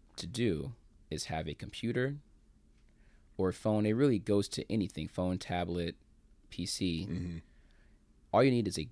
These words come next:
Speaker 1: good internet connection. So there are kind of some different levels to how this works. Stadia base is free, and it will deliver you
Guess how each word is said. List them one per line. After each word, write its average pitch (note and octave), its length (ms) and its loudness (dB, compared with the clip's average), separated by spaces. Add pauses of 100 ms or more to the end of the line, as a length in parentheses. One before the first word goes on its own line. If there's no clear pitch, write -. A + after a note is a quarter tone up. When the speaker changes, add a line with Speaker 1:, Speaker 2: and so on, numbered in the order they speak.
Speaker 1:
good A2 480 4 (400)
internet A#2 340 2
connection. - 520 -8 (1080)
So F#2+ 260 0 (320)
there G#2+ 240 6
are F#2+ 180 6
kind C3+ 260 2
of A2+ 100 0
some E2+ 400 0
different G#2 260 0
levels E2+ 300 0
to D#2+ 460 -4
how - 200 -4
this D#2 180 -4
works. - 360 -10 (840)
Stadia D#3+ 440 6
base F2 600 -2 (600)
is F#2+ 160 2
free, E2+ 420 -2 (340)
and F#2 100 2
it G#2+ 60 4
will G#2 100 2
deliver F#2+ 400 2
you D#2 300 -4